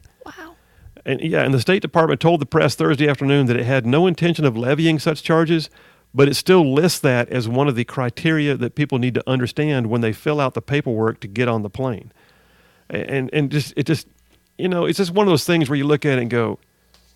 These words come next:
Speaker 2: "Please, would the left hand please talk to the right hand and get the act together?" Well,
Speaker 1: So these
Speaker 2: folks,
Speaker 1: are,
Speaker 2: there, huh,
Speaker 1: these
Speaker 2: do
Speaker 1: are
Speaker 2: what?
Speaker 1: U S citizens we're talking about.
Speaker 2: Yeah, U S
Speaker 1: Okay,
Speaker 2: citizens.
Speaker 1: okay. I thought you
Speaker 2: So
Speaker 1: meant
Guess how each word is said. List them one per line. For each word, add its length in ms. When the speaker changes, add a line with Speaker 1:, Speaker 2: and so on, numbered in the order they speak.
Speaker 2:
"Please, 640
would 220
the 80
left 340
hand 320
please 320
talk 320
to 80
the 140
right 260
hand 420
and 240
get 300
the 180
act 380
together?" 760
Well, 140
Speaker 1:
So 60
these 240
Speaker 2:
folks, 20
Speaker 1:
are, 140
Speaker 2:
there, 180
huh, 140
Speaker 1:
these 80
Speaker 2:
do 80
Speaker 1:
are 40
Speaker 2:
what? 100
Speaker 1:
U 120
S 140
citizens 440
we're 60
talking 300
about. 240
Speaker 2:
Yeah, 280
U 260
S 160
Speaker 1:
Okay, 160
Speaker 2:
citizens. 260
Speaker 1:
okay. 180
I 100
thought 240
you 100
Speaker 2:
So 60
Speaker 1:
meant 340